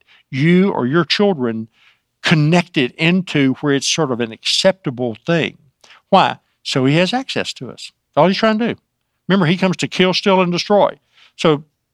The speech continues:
don't run home and start yelling, screaming at your kids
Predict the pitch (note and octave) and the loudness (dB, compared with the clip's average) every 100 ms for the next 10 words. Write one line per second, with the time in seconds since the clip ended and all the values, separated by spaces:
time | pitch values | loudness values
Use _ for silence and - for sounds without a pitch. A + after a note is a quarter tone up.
0 | _ _ - F3+ F3+ F3+ D#3+ D#3+ D#3+ D3+ | _ _ -2 2 4 2 4 2 2 0
1 | A#2+ A#2 - E3 E3 D3+ D3 E3 E3 D#3 | -4 -8 -2 2 2 2 4 4 4 -2
2 | - D#3+ D#3 D3+ D#3+ - C#3 B2+ C3 | -2 -2 0 -4 -8 0 0 0 -6